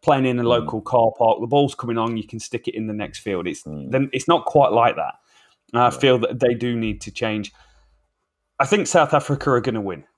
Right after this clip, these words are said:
Speaker 1: is,
Speaker 2: Cool.
Speaker 1: is my
Speaker 2: Fair enough.
Speaker 1: take on it. They're a, they're
Speaker 2: We'll
Speaker 1: a
Speaker 2: split that
Speaker 1: decent
Speaker 2: one.
Speaker 1: team.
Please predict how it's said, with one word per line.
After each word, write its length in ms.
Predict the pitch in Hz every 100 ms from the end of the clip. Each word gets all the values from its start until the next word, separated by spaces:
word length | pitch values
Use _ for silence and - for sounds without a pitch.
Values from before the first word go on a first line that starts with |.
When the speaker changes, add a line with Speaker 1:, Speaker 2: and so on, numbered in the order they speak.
| _
Speaker 1:
is, 260 | 113 104 - _ - _ -
Speaker 2:
Cool. 140 | 95
Speaker 1:
is 140 | 110 117
my 180 | 113 92
Speaker 2:
Fair 140 | 90
enough. 100 | 95
Speaker 1:
take 160 | 101 98
on 160 | 101
it. 60 | 98 _ _ _ -
They're 140 | 143 135
a, 40 |
they're 180 | 113 151
Speaker 2:
We'll 40 |
Speaker 1:
a 40 | 139
Speaker 2:
split 320 | - 123 180
that 120 | 165
Speaker 1:
decent 160 | 156 73
Speaker 2:
one. 40 | 78
Speaker 1:
team. 440 | 120 107 104